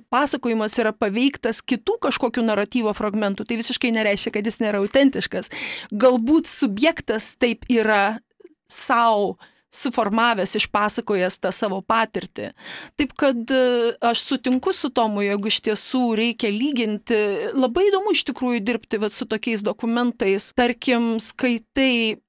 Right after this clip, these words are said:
liudijimus kelių asmenų, kurie faktiškai buvo tame pačiame traukinio vagone ir po to buvo toje pačioje tremties vietoje. Vat mano atveju, tarkim,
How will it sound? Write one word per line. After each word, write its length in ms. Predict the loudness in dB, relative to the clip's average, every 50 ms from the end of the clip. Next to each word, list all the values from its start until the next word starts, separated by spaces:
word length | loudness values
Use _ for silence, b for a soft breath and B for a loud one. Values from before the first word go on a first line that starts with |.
| _ -4
liudijimus 680 | -2 2 2 4 4 4 2 2 0 0 0 0 -2 0
kelių 260 | 0 0 2 2 4 4
asmenų, 520 | 4 4 4 2 2 2 2 2 2 0 -2 -2
kurie 220 | -2 -2 0 -2
faktiškai 520 | -2 -2 -4 -4 -4 -4 -4 -2 -2 -2 -4
buvo 240 | -2 0 0 0 0
tame 360 | -2 -2 -2 0 0 0 -2 -2
pačiame 400 | -2 -2 -2 -2 -2 -2 -2 -4
traukinio 600 | -4 -2 0 0 0 0 0 -2 -2 -2 -2 -2
vagone 400 | -4 -4 -2 -2 0 0 2 2
ir 140 | 2 0 0 -2
po 100 | -4 -2
to 160 | 0 0 0 0
buvo 160 | 0 -2 -4
toje 240 | -2 -2 -2 -2 -2
pačioje 380 | -4 -6 -6 -4 -2 -2 -2 -2
tremties 480 | -4 -4 -4 -4 -2 -2 -2 0 -2 -2
vietoje. 380 | -2 -2 -2 -2 -4 -4 -6 -4
Vat 160 | -4 -2 -2
mano 200 | -2 -2 0 -2
atveju, 340 | -2 -2 -2 -4 -4 -4 -4
tarkim, 420 | -4 -6 -6 -4 -4 -6 -6 -6